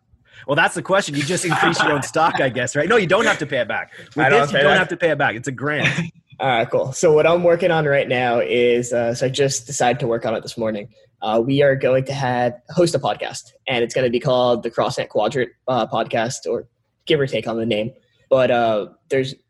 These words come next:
Speaker 2: thousands and thousands of volleyball listeners everywhere, and I don't know the first thing about volleyball. I didn't grow up playing volleyball, but I know our sport speaks to volleyball people, and if we start kind of owning that and having a reliable, awesome guest on there,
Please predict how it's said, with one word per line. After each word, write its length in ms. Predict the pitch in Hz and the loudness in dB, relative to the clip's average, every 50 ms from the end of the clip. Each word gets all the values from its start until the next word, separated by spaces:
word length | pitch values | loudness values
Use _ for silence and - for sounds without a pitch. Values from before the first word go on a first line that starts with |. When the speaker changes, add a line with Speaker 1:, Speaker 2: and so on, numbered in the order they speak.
| _ _ - | _ _ -6
Speaker 2:
thousands 500 | 117 117 117 123 127 131 131 131 127 131 | -2 0 2 2 2 0 0 -4 -8 -10
and 100 | 123 120 | -10 -10
thousands 380 | - 104 92 110 131 127 123 131 | -8 -6 -4 -4 -4 -6 -6 -8
of 100 | 120 - | -8 -6
volleyball 640 | 110 110 110 110 110 107 110 107 107 107 101 - - | -6 -4 -2 -2 -2 0 -2 -2 -2 -2 -2 -2 0
listeners 480 | 117 120 120 - - 117 107 110 113 - - - | 0 0 0 -2 -4 -4 -4 -4 -4 -6 -6 -6
everywhere, 560 | - 117 120 117 113 110 104 101 98 - - _ _ - - _ | -4 -2 0 0 0 0 0 -2 -4 -8 -14 _ _ -20 -20 _
and 80 | - 110 | -6 -2
I 100 | 117 127 | 0 0
don't 120 | 147 147 | 2 2
know 100 | 151 139 | 2 0
the 140 | 123 120 - | 0 -2 -6
first 320 | - - 123 123 123 - | -8 -4 -4 -4 -2 -2
thing 160 | - 120 120 123 | -2 -2 -2 -2
about 240 | 117 104 92 78 | -2 -2 -4 -6
volleyball. 400 | 78 82 85 85 85 - - - - - | -6 -8 -6 -6 -8 -10 -12 -14 -6 -2
I 20 | |
didn't 200 | 131 143 139 135 | 0 0 0 0
grow 200 | 135 135 127 120 | -2 -2 0 0
up 80 | 120 - | 0 0
playing 220 | - 120 120 123 | -2 -2 -2 -2
volleyball, 500 | 120 107 113 113 123 123 131 127 131 139 - - _ _ _ _ _ _ | -2 -2 -2 0 0 0 0 0 -2 -2 -6 -12 _ _ _ _ _ _
but 100 | - 123 | -4 -2
I 60 | 113 | 0
know 240 | 113 120 127 135 135 | 0 2 2 4 4
our 100 | 127 123 | 2 2
sport 320 | 131 - - 139 123 113 | 0 -4 -4 -4 -4 -4
speaks 300 | - - - 117 113 113 | -6 -8 -8 -6 -6 -8
to 80 | - 117 | -8 -6
volleyball 440 | 117 104 110 117 120 107 110 123 - | -4 -2 0 0 0 0 -2 -2 -2
people, 300 | 123 120 120 127 117 92 | -4 -4 -2 -2 -2 -2
and 140 | 90 117 110 | -2 -2 -4
if 140 | 113 - - - | -4 -4 -4 -4
we 120 | 127 123 | -2 -2
start 320 | 131 - - 131 123 - | -2 0 0 0 0 0
kind 120 | - 135 120 | -2 -4 -4
of 80 | 117 - _ - | -6 -6 _ 0
owning 320 | 113 117 117 127 135 143 143 | 2 4 4 2 2 0 0
that 320 | 143 156 151 - 196 208 - - | 0 0 0 -2 -6 -10 -6 -4
and 420 | 135 127 123 120 113 113 113 - - - _ _ _ _ _ _ _ _ | -2 -2 0 0 -2 -2 -4 -8 -12 -20 _ _ _ _ _ _ _ _
having 440 | - 131 123 127 127 131 135 120 107 | -6 -2 0 0 2 0 0 0 0
a 240 | 117 117 107 92 - - - - | -2 -2 -2 -2 -4 -8 -12 -14
reliable, 1000 | 113 107 110 107 113 113 110 107 117 117 120 117 120 127 120 117 110 - - _ - | -10 -8 -8 -4 -2 -2 0 0 2 2 0 2 2 2 2 2 0 -4 -6 _ -4
awesome 400 | 120 113 117 147 - 135 123 127 | -2 -2 -2 -2 -2 -2 -4 -2
guest 340 | 123 107 101 135 143 - - | -2 -4 -4 -4 -4 -4 -4
on 160 | 117 123 135 | -4 -2 0
there, 260 | 143 147 156 165 160 | 0 0 0 0 -4